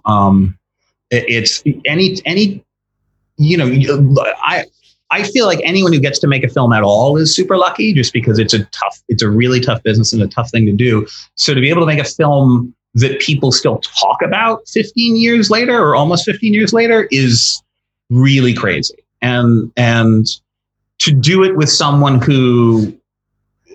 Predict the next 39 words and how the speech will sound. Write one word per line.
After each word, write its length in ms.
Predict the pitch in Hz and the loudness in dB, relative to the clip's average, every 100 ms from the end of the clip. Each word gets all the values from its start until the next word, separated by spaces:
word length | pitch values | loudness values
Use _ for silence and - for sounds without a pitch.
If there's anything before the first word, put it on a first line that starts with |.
| - 127 120 | -6 -4 0
with 220 | 139 131 | 2 2
Fincher, 380 | - 165 151 147 | -2 -2 0 0
just, 300 | 120 139 - | 0 0 0
like, 360 | 123 117 110 107 _ _ _ _ _ _ | 0 0 -2 -6 _ _ _ _ _ _
even 320 | 160 151 131 | -2 0 0
then 480 | 165 175 131 117 107 - | 0 0 -2 -2 -2 -4
I 100 | 131 | -4
was 160 | 123 | 0
like, 160 | 123 113 - _ | 0 -2 -8 _
"Holy 240 | 143 123 | 0 0
shit, 180 | 117 123 | 0 0
it's 160 | 120 - | -2 -2
David 260 | 110 98 | -2 -2
Fincher." 460 | - 135 - - - _ - 123 - | -2 -2 -4 -8 -12 _ -2 -2 0
Um, 600 | 117 113 113 110 107 104 | 0 0 0 0 -2 -4
<laughs> 40 | - _ - | -8 _ -8
was 380 | 143 139 135 135 | 0 2 2 0
just 240 | 147 135 | -2 -2
a 80 | 139 | 0
really 280 | 123 131 127 | 2 2 0
incredible 460 | 120 143 127 117 107 | 0 -2 -2 0 0
experience. 560 | - 139 120 113 104 | 0 0 0 0 0
And 80 | 123 | 0
so 220 | - 127 | 0 0
I 160 | 113 147 | -2 -2
love 360 | 143 135 170 | 0 0 0
the 100 | 147 | -2
fact 320 | 123 117 107 - | -2 -4 -4 -4
that 100 | 117 | -4
it's, 240 | 110 - - _ | -2 -4 -8 _
it's, 300 | 117 101 - | -2 -2 -4
it's 240 | 113 113 - | -4 -2 -2
stuck 300 | - 120 131 | -2 -4 0
around 360 | 113 117 117 | 0 2 2
and 100 | 113 | 2
that 100 | 101 | 0
people 300 | - 120 123 | -4 0 0
appreciate 540 | 101 - 110 - 113 110 | 0 -2 -2 0 0 -2
it. 180 | 104 | -4